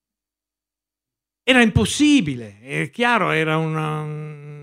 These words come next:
lo disse, lo fece perché? Perché era impossibile che battesse Coppi. C'era un divario di tecnica, di, di,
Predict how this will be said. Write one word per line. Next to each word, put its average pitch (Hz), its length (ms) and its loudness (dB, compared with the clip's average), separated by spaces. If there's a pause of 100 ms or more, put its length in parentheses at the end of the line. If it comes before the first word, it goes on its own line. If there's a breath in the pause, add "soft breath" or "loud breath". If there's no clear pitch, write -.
(280)
lo 165 480 4
disse, 226 500 4
lo 175 140 0
fece 269 360 0
perché? 196 440 0
Perché 156 240 -4
era 214 120 2
impossibile 226 840 2
che 151 120 -6
battesse 131 600 -8
Coppi. - 400 -18 (500)
C'era 254 200 2
un 160 160 2
divario 175 640 2
di 139 220 -6
tecnica, 202 640 0
di, 131 180 -4
di, 131 180 -6